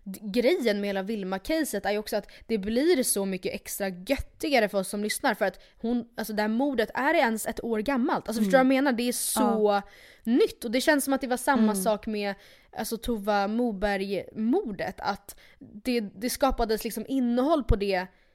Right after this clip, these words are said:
Speaker 1: väldigt snabbt, samtidigt
Speaker 2: Gud,
Speaker 1: som
Speaker 2: ja.
Speaker 1: jag typ minns att Lisa Holm, alltså när Lisa Holm blev mördad, det var ju tjugohundrafemton,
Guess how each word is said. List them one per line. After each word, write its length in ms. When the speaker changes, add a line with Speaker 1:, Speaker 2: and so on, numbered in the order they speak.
Speaker 1:
väldigt 640
snabbt, 580
samtidigt 500
Speaker 2:
Gud, 80
Speaker 1:
som 100
Speaker 2:
ja. 60
Speaker 1:
jag 120
typ 140
minns 500
att 300
Lisa 340
Holm, 640
alltså 200
när 260
Lisa 180
Holm 640
blev 240
mördad, 460
det 60
var 80
ju 60
tjugohundrafemton, 960